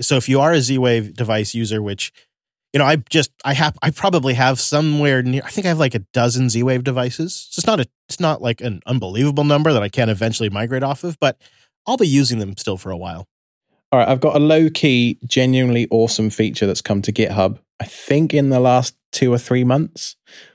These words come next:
Speaker 2: Load up a GitHub repository right now. You can do this live and, uh, open a repository. You just need to be logged in. That's the important thing. When you have that page open,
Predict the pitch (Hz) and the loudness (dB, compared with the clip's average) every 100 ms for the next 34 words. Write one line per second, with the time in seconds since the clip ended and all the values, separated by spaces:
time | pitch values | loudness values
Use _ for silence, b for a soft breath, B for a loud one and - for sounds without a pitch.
0 | B - 135 196 180 117 - - 123 113 | B 0 4 4 6 2 0 -6 -4 0
1 | 151 135 135 123 120 123 113 - 107 110 | 0 2 2 2 0 0 0 0 2 2
2 | 113 101 98 92 - _ _ _ 85 - | 2 0 -2 -4 -10 _ _ _ -14 -14
3 | _ 110 117 117 135 113 113 101 87 90 | _ -2 0 2 2 2 2 2 2 -2
4 | - _ _ _ _ - 120 117 117 110 | -8 _ _ _ _ 0 2 2 0 2
5 | 113 110 104 - 135 151 156 147 135 123 | 2 2 0 0 0 0 2 2 2 -2
6 | _ _ _ _ - 151 147 139 123 104 | _ _ _ _ 0 2 4 2 0 -2
7 | - - 73 - _ - 123 123 120 - | -4 -6 -8 -12 _ -4 -2 0 -2 0
8 | 120 117 107 101 85 87 - 98 - 87 | 2 0 0 -2 -2 -4 -4 -4 -4 -4
9 | 87 - 78 - _ _ _ _ _ _ | -6 -6 -8 -8 _ _ _ _ _ _
10 | _ _ - 127 139 156 160 127 180 175 | _ _ 0 2 2 4 2 2 2 2
11 | 127 113 101 113 123 | 2 0 0 -2 -2